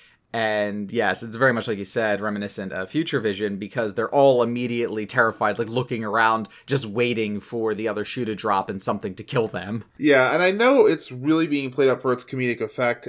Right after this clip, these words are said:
Speaker 2: and Garnet does this again later in the episode, but one of the things that happened in the episode Future Vision was that Garnet was supposed to have learned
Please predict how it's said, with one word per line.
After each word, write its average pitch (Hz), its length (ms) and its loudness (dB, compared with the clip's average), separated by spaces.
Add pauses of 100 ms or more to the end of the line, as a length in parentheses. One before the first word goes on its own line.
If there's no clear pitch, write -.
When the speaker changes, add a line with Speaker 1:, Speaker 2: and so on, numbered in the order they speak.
Speaker 2:
and 113 600 -4
Garnet 127 440 0
does 120 320 2
this 110 140 -14
again 107 560 -8
later 120 260 -2
in 107 80 -8
the 107 80 -10
episode, 98 520 -8 (100)
but 101 320 -4 (640)
one 156 340 -2
of 247 80 4
the 185 140 2
things 156 380 -8
that 131 120 -8
happened 139 540 -4
in 165 200 -4
the 156 100 -4
episode 120 400 -6
Future 147 320 -4
Vision 101 500 -10
was 104 220 -12
that 98 320 -8
Garnet 127 420 -2
was 107 160 -10
supposed 110 540 -10
to 101 280 -10
have 92 240 -12
learned 107 640 -8